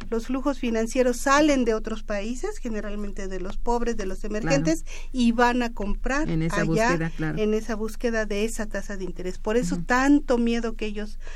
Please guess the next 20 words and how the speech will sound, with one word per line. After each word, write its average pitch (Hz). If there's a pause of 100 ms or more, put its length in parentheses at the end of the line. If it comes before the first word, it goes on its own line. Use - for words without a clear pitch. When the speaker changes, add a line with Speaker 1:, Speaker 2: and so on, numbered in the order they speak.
(140)
Speaker 1:
aumenten 208
la 202
tasa 214
de 240
interés, 269 (480)
porque 262
están 233
dando 214
esa 208
ganancia 208
y 214
todos 262
tenemos 226
que 214
ir 220
detrás 214 (320)
de 208
esos 233
flujos 226
financieros 226